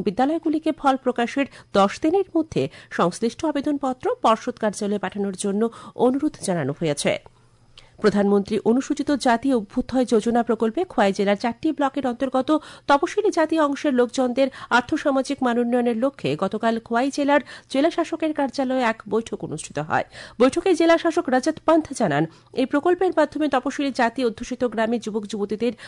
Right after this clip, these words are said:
দক্ষতা উন্নয়ন সহ বিভিন্ন প্রকল্প রূপায়ণের লক্ষ্যে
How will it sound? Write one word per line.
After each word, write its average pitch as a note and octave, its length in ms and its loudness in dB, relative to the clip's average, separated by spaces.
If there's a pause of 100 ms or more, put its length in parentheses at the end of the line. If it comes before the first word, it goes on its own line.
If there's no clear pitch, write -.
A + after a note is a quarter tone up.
(160)
দক্ষতা E4 440 2
উন্নয়ন D4 320 2
সহ C4+ 200 -2 (100)
বিভিন্ন A3+ 360 -2
প্রকল্প A3 400 -4
রূপায়ণের G3+ 480 0
লক্ষ্যে - 360 -8